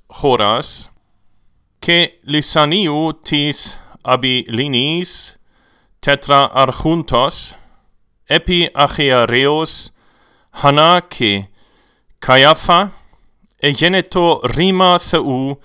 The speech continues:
επί Ιωάννην τον Ζαχαρίου Ιων εν τη ερήμο. Και ήλθεν εις πάσαν περί χωρών του Ιορδάνου, κηρύσσον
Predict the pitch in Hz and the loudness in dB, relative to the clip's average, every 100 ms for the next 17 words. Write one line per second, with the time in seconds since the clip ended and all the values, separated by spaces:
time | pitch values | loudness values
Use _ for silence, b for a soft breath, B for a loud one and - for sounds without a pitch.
0 | b b b b b 135 131 139 135 135 | b b b b b -6 -2 -2 -2 -2
1 | 120 123 127 160 147 98 110 135 117 - | -4 -2 0 0 0 -2 -4 -8 -10 -2
2 | 131 131 135 - - _ - 110 117 117 | 0 0 -2 -8 -18 _ -12 -4 -2 0
3 | 135 117 143 131 120 139 120 - 104 120 | 2 2 2 -2 -2 -6 -10 -16 -6 0
4 | 135 123 107 131 131 _ 120 131 - 139 | 2 2 -2 -8 -12 _ -6 -6 -6 -6
5 | 131 131 _ _ _ - 127 139 135 110 | -6 -6 _ _ _ -4 -2 0 -2 -2
6 | 85 76 - _ _ _ _ _ _ _ | -6 -10 -16 _ _ _ _ _ _ _
7 | _ _ - 139 143 170 170 190 170 147 | _ _ -4 -2 2 2 2 -2 -4 -6
8 | 143 - - 147 147 - 156 160 160 _ | -6 -4 0 0 2 -2 -2 -4 -10 _
9 | _ _ - 143 127 123 139 139 - - | _ _ -2 2 4 2 -2 -4 -10 -4
10 | 156 147 151 151 165 - - 131 127 - | 0 2 2 0 -4 -8 -4 -4 -4 -4
11 | 113 110 104 98 143 117 113 139 - b | 0 0 0 0 0 0 -4 -6 -12 b
12 | b b b b b - - 143 170 185 | b b b b b -10 0 2 2 0
13 | - 175 160 160 | -2 -2 -2 -6